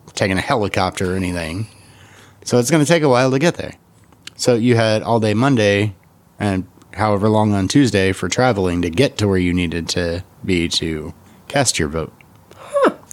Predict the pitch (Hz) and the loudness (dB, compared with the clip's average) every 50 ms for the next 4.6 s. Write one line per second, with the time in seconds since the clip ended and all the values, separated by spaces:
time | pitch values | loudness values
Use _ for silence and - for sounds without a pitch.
0 | - - - 285 294 294 - 220 185 - - 185 170 - 208 202 202 196 196 - | -8 -2 0 0 0 0 -2 -4 -4 -2 -4 -4 -2 0 0 -2 -2 -2 -2 0
1 | 202 190 190 190 190 - 208 185 202 175 165 165 165 196 180 160 160 165 160 - | 2 4 4 4 2 2 2 4 4 4 4 4 2 2 0 0 0 -4 -4 -2
2 | - 175 151 151 156 156 151 147 170 - - - - _ _ - - 156 151 151 | 0 0 0 0 0 0 0 0 -2 -4 -8 -20 -20 _ _ -2 -2 -2 0 0
3 | - 185 151 151 147 151 151 156 - - - 160 160 - - 151 151 151 - - | 0 2 2 4 2 2 0 0 -4 -4 -2 -2 -2 -2 -2 -2 -2 -4 -4 -4
4 | 156 151 151 147 147 147 151 160 165 160 - - | -4 -2 0 0 0 -2 -2 -4 -6 -10 -12 -14